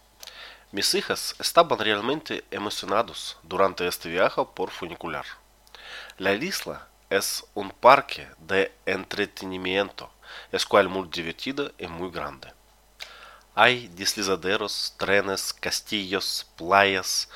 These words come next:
juegos interactivos, cafeterías y muchos, muchos otros lugares.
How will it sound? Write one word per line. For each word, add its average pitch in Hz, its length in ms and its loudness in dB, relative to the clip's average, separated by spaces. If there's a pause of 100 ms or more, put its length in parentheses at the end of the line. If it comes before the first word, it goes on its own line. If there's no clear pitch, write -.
(300)
juegos 104 720 4
interactivos, 98 960 -4
cafeterías - 840 -2
y 87 60 -8
muchos, 110 720 -6
muchos 113 540 -6
otros - 400 -4
lugares. - 540 -8